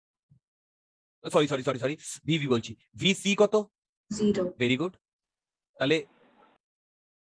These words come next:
Speaker 1: ভিবি জিরো আসছে?
Speaker 2: হ্যাঁ।
Speaker 1: ওকে, এবার pulley two। Pulley two, আচ্ছা, তার আগে pulley ওয়ান। ভি ওয়ান, দেখো, ভি one equal to V one, এই যে pulley one, সেটা হচ্ছে ভিএ plus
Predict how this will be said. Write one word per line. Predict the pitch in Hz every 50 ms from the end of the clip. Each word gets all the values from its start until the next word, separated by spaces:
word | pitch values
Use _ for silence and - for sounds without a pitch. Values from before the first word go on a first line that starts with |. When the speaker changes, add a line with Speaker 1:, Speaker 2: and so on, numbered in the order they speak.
| _ _ _ _ _ _ _ -
Speaker 1:
ভিবি | 107 92 135 156 143 165 170 135
জিরো | 147 151 170 185 180
আসছে? | - - - 101 - _ _ _ _ _ _ _ _ _ -
Speaker 2:
হ্যাঁ। | - - 220 208 190 170 147 - - - _ _ - 196
Speaker 1:
ওকে, | 196 - 247 254 240
এবার | 170 180 185 -
pulley | 208 208 196 -
two। | 135 120 - _ _ _ _ _ _ _ _ _ _ _ _ _ _ _ _ _ _ _ _ _ _ _ _ _ _ -
Pulley | 185 165 156
two, | 110 - -
আচ্ছা, | 160 160 156 - _ _ _ _ _ _ _ -
তার | 226 220
আগে | 233 233 226 226
pulley | 214 208
ওয়ান। | 180 147 - 95 - _ _ _ _ _ _ _ _ _ _ _ _ _ _ _ _ -
ভি | 107 107 135 180 202 196
ওয়ান, | 208 185 - - 139 139
দেখো, | 151 - 185 165 123
ভি | 151 175 175
one | 165 131 120 135 - - 143
equal | - - 165 151 143 -
to | 120 123 131 _ _ _ _ _ _ _ _ _ _ _ 104
V | 101 143 165 151
one, | 127 117 107 117 - 131
এই | 120
যে | 127 117 -
pulley | 165 160 151
one, | 127 107 98 - _ _ _ _ _ _ -
সেটা | - 147 156 160
হচ্ছে | 151 - 160 143 113 - -
ভিএ | 120 127 131 139 156 175 208 226 - _ -
plus | 156 131 123 123 123